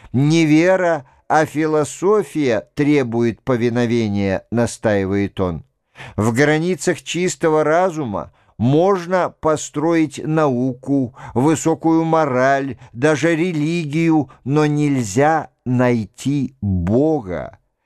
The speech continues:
Вера есть и источник жизни, источник свободы, тогда как принципы разума, познание,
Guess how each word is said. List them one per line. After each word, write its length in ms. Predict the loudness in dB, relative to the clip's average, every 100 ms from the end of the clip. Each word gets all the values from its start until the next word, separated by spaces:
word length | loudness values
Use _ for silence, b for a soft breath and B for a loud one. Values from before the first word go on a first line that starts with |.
| b b
Вера 800 | 2 4 4 4 2 2 0 -2
есть 640 | -6 -2 0 0 -2 -14 -6
и 260 | -2 2
источник 880 | 0 -2 -2 0 0 -2 -6 -6 -2
жизни, 960 | -2 0 2 2 0 -2 -2 -2 -2 -4 B
источник 880 | B 0 0 -2 -2 -2 -4 -6 -6
свободы, 1120 | -6 -4 0 0 0 -2 0 0 0 -2 -4 B B -2
тогда 340 | 0 0 0
как 320 | 0 -2 -6 -4
принципы 960 | -2 0 0 -2 -4 -4 -2 0 0
разума, 920 | 2 2 2 0 -2 -4 -2 -4 -6 _ _ _ _ _ 0
познание, 1500 | 2 2 -2 -4 -2 0 0 0 -4 -4 0 0 0 -2